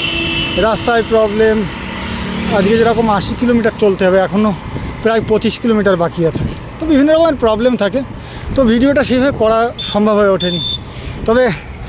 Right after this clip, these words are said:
আপনাদের কাছে বিশেষ অনুরোধ থাকবে, আগামীতে ভালো ভালো ভিডিও আসতে চলেছে। আর আপনারা অবশ্যই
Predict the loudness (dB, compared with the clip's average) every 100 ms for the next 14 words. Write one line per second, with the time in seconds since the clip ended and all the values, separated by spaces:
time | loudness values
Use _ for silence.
0 | -12 -8 -4 -2 0 2 2 0 2 2
1 | 2 2 2 0 0 0 2 0 0 -12
2 | -12 -10 -4 0 2 2 2 2 2 4
3 | 4 2 4 4 2 0 2 2 2 -2
4 | -4 -8 -6 -6 -4 -2 2 2 0 -2
5 | -6 -6 -8 -8 -8 -8 -8 -8 -6 -6
6 | -4 -2 0 2 2 4 4 2 0 2
7 | 2